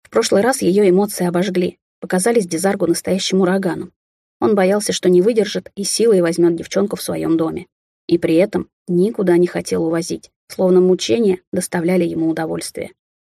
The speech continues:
За два месяца вдали от неё ничего не изменилось, хотя он так рассчитывал, что время вылечит обожжённую душу. Как только он увидел Эйрин,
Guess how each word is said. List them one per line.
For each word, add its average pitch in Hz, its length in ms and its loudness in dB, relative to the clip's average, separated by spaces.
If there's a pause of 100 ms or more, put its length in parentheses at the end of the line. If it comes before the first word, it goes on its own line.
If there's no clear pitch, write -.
(300)
За 202 120 0
два 262 120 2
месяца 262 380 0
вдали 196 260 2
от 202 140 0
неё 214 220 2
ничего 190 340 0
не 185 160 4
изменилось, 185 580 0 (320)
хотя 233 260 -2
он 240 200 0
так 226 260 -4
рассчитывал, 190 540 0
что 175 200 -4
время 175 280 2
вылечит 170 340 -2
обожжённую 170 600 0
душу. 175 400 -2 (580)
Как 202 160 -6
только 311 240 0
он 220 140 2
увидел 190 300 2
Эйрин, 247 300 2